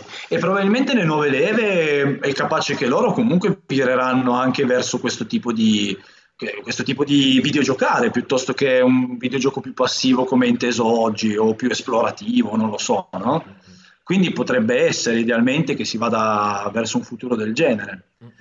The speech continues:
Speaker 1: Invece una domanda che volevo farti, visto che prima hai detto, hai fatto questo ragionamento nel momento in cui ti stava nascendo la Maya, no? Ma tu hai
Speaker 2: No,
Speaker 1: fatto
Speaker 2: no, no,
Speaker 1: un
Speaker 2: quando
Speaker 1: ragionamento
Speaker 2: è nata, i-,
Speaker 1: Ah, quando è nata,
Speaker 2: quando
Speaker 1: pardon,
Speaker 2: ho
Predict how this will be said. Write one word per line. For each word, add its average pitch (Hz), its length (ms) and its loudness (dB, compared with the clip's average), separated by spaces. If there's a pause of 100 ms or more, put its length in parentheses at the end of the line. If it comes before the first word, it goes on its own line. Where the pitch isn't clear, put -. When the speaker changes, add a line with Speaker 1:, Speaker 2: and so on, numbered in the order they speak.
(180)
Speaker 1:
Invece 254 420 -2
una 160 120 -2
domanda 190 380 2
che 185 360 0
volevo 170 280 2
farti, 156 420 0
visto 139 240 -4
che 143 140 -2
prima 151 200 0
hai 147 60 0
detto, 135 280 2
hai 120 80 2
fatto 127 280 -2 (160)
questo 127 260 -4
ragionamento 135 540 2
nel 135 100 2
momento 120 300 2
in 113 80 -2
cui 117 160 -4
ti 113 100 -12
stava 107 580 0
nascendo 117 340 0
la 113 100 2
Maya, 101 320 0
no? 123 220 -4 (300)
Ma 127 120 -2
tu 214 100 2
hai 240 100 6
Speaker 2:
No, - 40 -2
Speaker 1:
fatto 143 320 -2
Speaker 2:
no, 131 60 -2
no, 151 80 -4
Speaker 1:
un 139 80 0
Speaker 2:
quando 143 120 0
Speaker 1:
ragionamento 139 500 -2
Speaker 2:
è 107 40 -14
nata, 113 320 -14
i-, 95 560 -14
Speaker 1:
Ah, 196 180 2
quando 208 220 0
è - 20 -2
nata, 175 240 -2
Speaker 2:
quando 156 260 -2
Speaker 1:
pardon, 110 120 -2
Speaker 2:
ho 98 80 -6